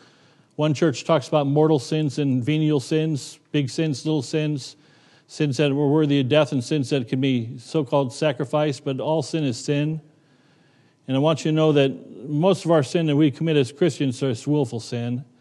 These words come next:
And I want you to know the love at Calvary's cross com-, was efficient to even forgive us of our willful sin, let alone our ig-, ig-, sense of ignorance.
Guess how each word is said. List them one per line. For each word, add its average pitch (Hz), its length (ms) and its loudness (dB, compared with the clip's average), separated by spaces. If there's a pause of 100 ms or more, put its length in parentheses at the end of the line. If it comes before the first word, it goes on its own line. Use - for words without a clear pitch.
(680)
And 151 80 -4
I - 20 0
want 185 220 0
you 185 40 2
to 180 60 2
know 175 80 4
the 151 100 2
love 170 220 4
at 135 120 0
Calvary's 160 420 2
cross 156 400 0
com-, 143 520 -6 (200)
was 139 440 -4
efficient 139 600 -2
to 135 80 0
even 135 320 0
forgive 135 320 -2
us 127 180 -6
of 123 80 -8
our 120 140 0
willful 120 400 -4
sin, 113 420 -8 (540)
let 135 100 -2
alone 131 320 2
our 113 340 -2 (840)
ig-, 147 320 0
ig-, 143 280 0
sense 131 300 -2
of 117 60 0
ignorance. 120 600 0